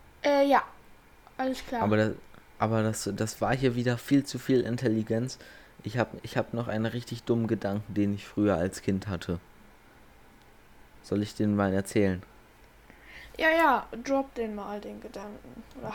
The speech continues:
Speaker 1: hau mal
Speaker 2: So,
Speaker 1: raus.
Speaker 2: den, äh, droppe ich. Und zwar, es gibt ja ganz viele Ampeln, gibt es ja in so einer Großstadt oder so.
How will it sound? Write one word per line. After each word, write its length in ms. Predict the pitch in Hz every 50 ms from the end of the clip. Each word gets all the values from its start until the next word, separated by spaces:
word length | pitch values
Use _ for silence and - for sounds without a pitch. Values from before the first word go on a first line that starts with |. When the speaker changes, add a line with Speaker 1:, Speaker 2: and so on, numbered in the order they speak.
| - -
Speaker 1:
hau 140 | 269 254 262
mal 280 | 247 240 233 233 226 107
Speaker 2:
So, 100 | 104 -
Speaker 1:
raus. 380 | - 240 240 226 - - -
Speaker 2:
den, 260 | - 113 107 107 110
äh, 240 | 101 95 104 107 107 104 104 - - - - - - - - - - - - -
droppe 460 | - 110 98 110 110 107 107 - 120
ich. 340 | - - 87 87 87 - - - - - - - -
Und 160 | 98 104 101
zwar, 420 | - - - - 95 110 120 139 139 - - - - - - - - - - - - - - - - - - - - - - - -
es 200 | - 113 - -
gibt 200 | 127 - - -
ja 100 | 135 123
ganz 320 | - 120 120 135 135 -
viele 320 | - 123 120 120 117 - -
Ampeln, 500 | 101 107 101 - 104 90 87 87 87 -
gibt 220 | - 85 - -
es 160 | 90 87 -
ja 100 | - 80 71
in 120 | 85 90
so 100 | - -
einer 160 | 85 82 82
Großstadt 680 | 85 - - - 92 87 - - - - 85 85 - -
oder 220 | 82 82 82 82
so. 260 | - - - 78 90